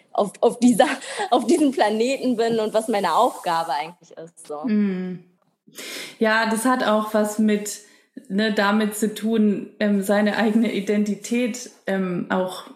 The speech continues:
Speaker 2: eigentlich loszulassen, weil, ne, weil wir definieren uns ja auch so oft über, ich kenn das auch mit dem Sporty Girl. Ich war als, als Jugendliche war ich immer Spice Girl, weil ich war halt die, <laughs>
Speaker 1: Ja.
Speaker 2: also nee, wie, Sporty Spice war ich. <laughs>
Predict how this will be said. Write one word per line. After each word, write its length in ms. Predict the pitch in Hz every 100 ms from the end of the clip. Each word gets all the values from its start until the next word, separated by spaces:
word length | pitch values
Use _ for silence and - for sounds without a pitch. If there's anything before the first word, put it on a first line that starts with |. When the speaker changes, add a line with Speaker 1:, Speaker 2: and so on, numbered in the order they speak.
| - - _ _ -
Speaker 2:
eigentlich 400 | 220 269 262 208
loszulassen, 760 | 214 294 311 349 320 330 - 370 349
weil, 340 | 220 220 220
ne, 200 | 226 262
weil 280 | 240 220 208 -
wir 160 | 233 214
definieren 600 | 247 254 254 240 311 277
uns 120 | 254
ja 200 | 247 -
auch 160 | 220 226
so 240 | - 233
oft 360 | 226 262 - -
über, 400 | 226 202 214 220 - - - - -
ich 260 | - 214 -
kenn 220 | 294 277
das 140 | 277
auch 180 | 233 240
mit 160 | 240 196
dem 140 | 190
Sporty 400 | 190 202 180 202
Girl. 260 | 196 175 175
Ich 160 | 202
war 180 | 214 208
als, 380 | 202 214 208 -
als 440 | - 202 196 -
Jugendliche 580 | 208 240 262 262 262 247
war 160 | 226 220
ich 100 | 233
immer 180 | 233 220
Spice 480 | - 170 175 180
Girl, 360 | - 160 156 180
weil 160 | 196 190
ich 120 | 208
war 140 | 220 220
halt 200 | 214 214
die, 280 | 202 185 -
<laughs> 580 | 247 - - - - -
Speaker 1:
Ja. 160 | 233 247
Speaker 2:
also 160 | 214
nee, 260 | 226 254 254
wie, 260 | 247 - 233
Sporty 420 | - 254 294 269
Spice 640 | 254 220 190 165 - 220
war 200 | 185 165
ich. 120 | 165
<laughs> 100 | 605